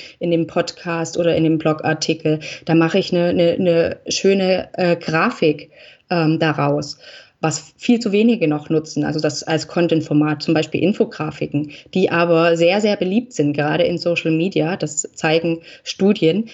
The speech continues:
weil es natürlich Content ist, der visuell einfach super aufbereitet ist und schnell erfassbar. Und wenn man da so seine Kategorien hat und weiß, okay,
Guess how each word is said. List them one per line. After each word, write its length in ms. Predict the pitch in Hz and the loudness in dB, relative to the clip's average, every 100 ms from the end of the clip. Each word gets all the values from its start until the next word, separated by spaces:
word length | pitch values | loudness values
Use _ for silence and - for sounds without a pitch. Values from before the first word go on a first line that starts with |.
| - | -4
weil 260 | 156 175 180 | 0 2 2
es 120 | 190 | -2
natürlich 720 | 190 180 - 180 185 185 - _ _ _ _ | -4 -4 -2 0 -2 -2 -10 _ _ _ _
Content 520 | - 170 220 226 202 | -2 2 2 2 0
ist, 240 | 190 - | -2 -2
der 160 | 175 156 | -2 0
visuell 420 | 175 190 196 165 | -2 -2 -2 0
einfach 320 | - 156 165 | -2 -2 -4
super 460 | 170 - 165 170 - | -6 -8 -2 -2 0
aufbereitet 680 | 170 - 160 151 147 165 160 | -2 0 -4 -2 -4 -4 -6
ist 200 | 180 185 | -6 -6
und 160 | 180 156 | -6 -4
schnell 320 | - 156 170 | -2 0 0
erfassbar. 720 | 170 - 175 - - 147 151 | -2 -4 -6 -4 -6 -8 -2
Und 440 | - 185 180 180 - _ _ _ | 2 4 4 0 -8 _ _ _
wenn 160 | 190 214 | 0 2
man 160 | 208 | 2
da 160 | 202 202 | 2 0
so 120 | 208 | 0
seine 320 | 208 185 180 | 0 0 0
Kategorien 720 | 175 190 196 - 175 208 233 208 | -4 -8 -8 -6 0 2 2 0
hat 160 | 202 | -6
und 100 | 175 | -6
weiß, 260 | 175 175 170 | -4 -4 -6
okay, 380 | 165 196 196 | -6 -4 -2